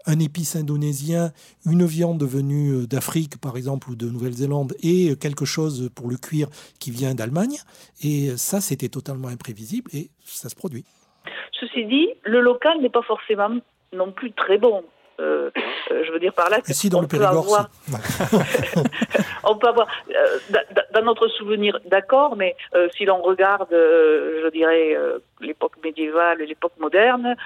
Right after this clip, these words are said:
Speaker 2: euh, nous avons quantité de crises alimentaires, quantité de crises, euh, euh, différentes qui sont dues, euh, à, à une mauvaise alimentation, bien que, bien, bien que locale. Donc tout ce qui est, euh, indigestion, colique, et cetera,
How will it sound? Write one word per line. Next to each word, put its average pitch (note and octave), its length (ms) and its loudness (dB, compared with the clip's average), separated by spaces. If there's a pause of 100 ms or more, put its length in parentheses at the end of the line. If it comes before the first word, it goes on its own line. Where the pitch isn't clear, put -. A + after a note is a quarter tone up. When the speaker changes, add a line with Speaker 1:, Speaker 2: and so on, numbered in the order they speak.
(200)
Speaker 2:
euh, D#3+ 220 4
nous E3 140 -2
avons E3+ 280 0
quantité E3+ 460 -4
de D3 120 -4
crises F3+ 340 -4
alimentaires, D#3 680 0
quantité E3+ 460 -6
de D3+ 120 -4
crises, F#3+ 360 -6 (460)
euh, D3+ 240 2 (240)
euh, A#2+ 460 2
différentes F#3 440 -2
qui G3 80 -14
sont E3+ 280 -2
dues, G#3 360 -2
euh, D#3 220 4 (300)
à, D#3 380 0 (280)
à - 560 -8
une E3 180 -2
mauvaise F3 300 2
alimentation, F3 840 0
bien F3 220 -2
que, - 240 -2
bien, - 180 0 (140)
bien F3+ 160 2
que D#3 120 -4
locale. E3+ 440 -2
Donc E3+ 260 -2 (100)
tout - 140 -16
ce F#3 60 -8
qui F#3 320 -10
est, F#3 220 4
euh, D3+ 120 2 (280)
indigestion, F3 1120 0
colique, G3+ 540 0
et - 80 0 (100)
cetera, A#3 460 -2